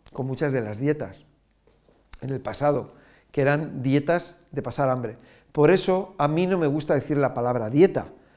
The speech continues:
porque viene asociado a pasar hambre. A mí me gusta más decir reglas de alimentación. Eso es lo que me gusta más decir, ¿no? Entonces, saciante, apetitosa, tiene que ser rica,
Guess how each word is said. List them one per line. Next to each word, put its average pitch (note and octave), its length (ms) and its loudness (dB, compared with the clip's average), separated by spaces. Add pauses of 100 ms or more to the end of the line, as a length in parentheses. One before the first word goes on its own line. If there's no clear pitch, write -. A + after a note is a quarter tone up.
(160)
porque C3+ 380 0
viene D#3 460 4
asociado G3 680 2
a E3 80 4
pasar C#3 300 -2
hambre. B2+ 260 -6 (420)
A C#3 100 -6
mí D#3 100 2
me G3 80 4
gusta G3 260 4
más F#3 260 0
decir E3 460 0
reglas E3+ 540 0
de D#3 100 2
alimentación. A2+ 720 -6 (1080)
Eso C#3+ 160 -6
es - 20 0
lo C3+ 100 -2
que B2+ 60 -8
me A2+ 80 -8
gusta A2 300 -10
más G#2 200 -12
decir, G2+ 380 -14
¿no? D#3 220 -14 (460)
Entonces, - 420 -8
saciante, E3 1080 0 (360)
apetitosa, C#3 920 2 (200)
tiene G3+ 220 0
que G3+ 80 -2
ser F#3+ 280 2
rica, D#3 400 0